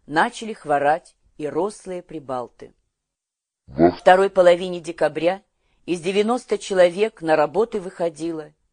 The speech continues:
всего пятеро. Среди них Семён Парфентьев и Кир Белохвостов. Казаки с утра подпоясывались кушаками, нахлобучивали мохнатые шапки на самые глаза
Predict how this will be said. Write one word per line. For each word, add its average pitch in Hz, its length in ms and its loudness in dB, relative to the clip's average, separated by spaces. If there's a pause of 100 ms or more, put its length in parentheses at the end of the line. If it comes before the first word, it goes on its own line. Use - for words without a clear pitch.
(100)
всего 139 460 -10
пятеро. 123 720 -10 (760)
Среди 196 440 -4
них 262 280 -2
Семён 170 380 -4
Парфентьев 196 800 -6 (300)
и 151 100 -12
Кир 226 300 -6
Белохвостов. 180 840 -8 (760)
Казаки 208 460 2
с - 120 -10
утра 170 320 2
подпоясывались 151 960 -4
кушаками, 170 800 -2 (340)
нахлобучивали 190 840 0
мохнатые 151 680 -4
шапки 196 500 -2
на 180 140 -6
самые 170 420 -4
глаза 151 580 -2